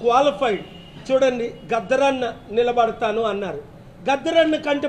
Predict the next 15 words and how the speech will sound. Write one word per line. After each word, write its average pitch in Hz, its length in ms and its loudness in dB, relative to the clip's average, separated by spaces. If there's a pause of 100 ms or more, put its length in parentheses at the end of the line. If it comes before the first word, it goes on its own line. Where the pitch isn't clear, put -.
పెద్దోళ్ళు 262 400 2
ఎవరున్నారు 247 440 0
మన 226 100 -2 (100)
తెలుగు 220 260 -2
రాష్ట్రాల్లో? 202 460 -4 (2250)
ఎన్టీ 269 220 -2 (120)
రామారావు 277 640 6
గారు 247 240 8 (400)
కమ్మ 220 200 -4 (140)
అయినప్పటికీ 247 640 0 (240)
గొప్ప 226 240 -2 (120)
నాయకుడు, 202 400 -2 (1000)
గద్దరన్న 302 500 4 (120)
దళితుడు 262 420 2
అయినప్పటికీ 247 480 0